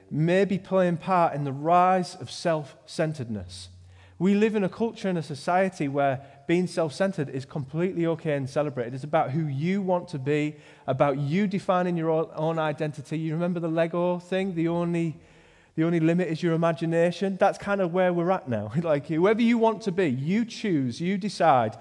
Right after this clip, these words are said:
It's all about you, you being happy. Don't worry about anybody else or what they think. It's all about you. <laughs> And the problem with that, that, that mindset, the problem with, with what we're dealing with there is when we read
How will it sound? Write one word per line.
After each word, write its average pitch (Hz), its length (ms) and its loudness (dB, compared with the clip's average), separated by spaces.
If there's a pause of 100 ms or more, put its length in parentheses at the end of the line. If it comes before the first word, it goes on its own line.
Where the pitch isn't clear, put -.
(160)
It's 151 180 -4
all 202 140 4
about 208 260 2
you, 165 300 2
you 147 280 0
being 214 260 0
happy. 160 420 -4
Don't 196 220 0
worry 233 160 0
about 196 200 2
anybody 175 340 0
else 139 180 0
or 143 40 -4
what 135 200 -4
they 170 200 4
think. 120 320 -6 (260)
It's 131 140 -6
all 196 240 4
about 165 340 2
you. 135 340 0
<laughs> - 1300 -12
And 196 160 4
the 208 60 6
problem 247 520 4
with 208 160 2
that, 165 340 4 (460)
that, 160 520 2 (100)
that 160 180 2
mindset, 165 560 2
the 147 60 -8
problem 196 340 0
with, 165 180 0 (260)
with 143 320 -4 (200)
what 151 200 -2
we're 151 120 0
dealing 170 420 0
with 127 220 -4
there 110 420 -4 (500)
is 160 480 0
when 165 320 -2
we 185 120 0
read 180 540 0